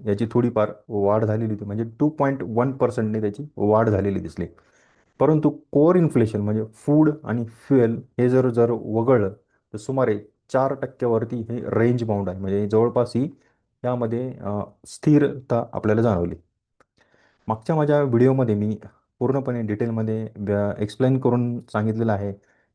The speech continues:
की भारताची अर्थव्यवस्था कशा पद्धतीने वाढत चाललेली आहे, भारताचा जीडीपी कसा आहे, तर हा व्हिडिओही तुम्ही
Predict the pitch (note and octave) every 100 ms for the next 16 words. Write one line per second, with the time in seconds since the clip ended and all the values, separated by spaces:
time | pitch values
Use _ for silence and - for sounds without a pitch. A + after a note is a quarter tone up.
0 | - G#2+ G2 G2 - A2 - - G#2 A#2
1 | A2 G#2+ A2+ A2+ G#2+ G#2+ - A2 A2+ A2
2 | G#2+ A2 G#2+ G2+ F#2 G#2+ G#2+ F#2+ G2 F#2
3 | G2 F#2+ G2 G2 G2 G#2+ G#2 G2 A2 C3+
4 | C3+ B2+ A2 G2 - - - - _ _
5 | _ _ G2+ G2+ A#2 A2+ A2 B2 B2+ A#2+
6 | A2 A2